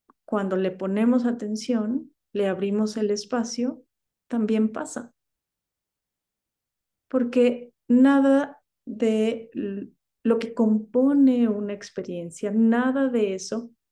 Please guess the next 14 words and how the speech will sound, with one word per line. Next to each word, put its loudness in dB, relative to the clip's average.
es 2
permanente. 2
Y 4
recordando 4
que 4
el 4
Chinen 4
Chikun 2
tiene 4
muchas 4
raíces 0
en -6
el -4
budismo, -2